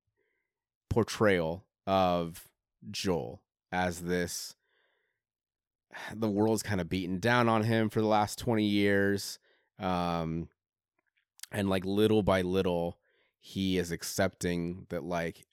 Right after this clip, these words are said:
"I am the protector, I am the father figure to this teenage girl, much like I was to my own daughter, you know,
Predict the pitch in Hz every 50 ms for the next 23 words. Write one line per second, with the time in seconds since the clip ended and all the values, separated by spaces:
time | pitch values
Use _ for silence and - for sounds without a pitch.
0 | _ _ - 90 92 95 98 101 101 90 85 90 90 90 90 87 82 87 87 85
1 | - 85 - - 90 82 - - 87 82 69 69 85 87 87 87 87 85 82 -
2 | - 92 90 87 87 87 85 - - 87 82 78 82 80 80 - 87 85 82 -
3 | - - 92 87 78 73 - - 85 82 80 78 76 - _ - - - _ _
4 | _ _ - 92 90 - 90 87 85 87 87 85 80 82 82 80 80 80 80 -
5 | - - - - 90 87 85 82 82 82 80 78 80 82 - _ _ _ _ _
6 | _ _ _ _ 87 87 90 90 95 104 107 101 87 85 80 80 78 78 80 80
7 | 78 80 - _ _ _ _ _ _ _ _ - 87 82 80 78 73 69 -